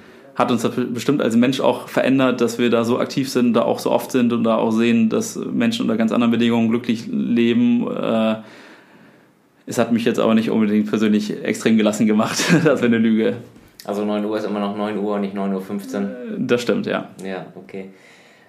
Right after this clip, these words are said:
Speaker 2: Du, als das Unternehmen oder als ihr das Unternehmen gegründet habt, warst du, glaub ich, fünfundzwanzig, kann das sein?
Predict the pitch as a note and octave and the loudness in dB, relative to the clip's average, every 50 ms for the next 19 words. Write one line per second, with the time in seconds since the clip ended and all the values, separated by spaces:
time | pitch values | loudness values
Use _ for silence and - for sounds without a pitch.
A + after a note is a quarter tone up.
0 | _ _ - - _ G2+ A2+ A2+ A2+ A#2 A#2+ A#2 A2+ - A2+ - - A2 G#2 A2+ | _ _ -20 -20 _ -10 -8 -4 -4 -4 -4 -4 -6 -8 -8 -8 -8 -10 -10 -8
1 | A#2 A#2+ A2+ A#2 B2 B2 B2 G2 F2+ F#2 F#2+ F#2+ - - - A2 - G2+ G#2 G2 | -6 -4 -2 -2 -2 -4 -4 -4 -4 -4 -4 -4 -6 -8 -10 -8 -8 -8 -6 -4
2 | G2+ G#2+ A2+ A2+ G2+ - A2 A2+ A#2 A#2 A#2+ A#2 - - A2+ A2+ - G#2+ G2+ G#2 | -4 -4 -6 -6 -8 -10 -8 -8 -8 -8 -10 -12 -12 -12 -14 -14 -12 -12 -10 -10
3 | G2+ G2 - A2+ A2 G#2 - G#2+ G#2+ G#2 G2+ F#2+ F#2+ - G#2 G2+ - - - - | -12 -10 -12 -12 -12 -10 -10 -10 -12 -12 -12 -16 -12 -10 -10 -10 -10 -12 -14 -12
4 | - E3+ | -12 -12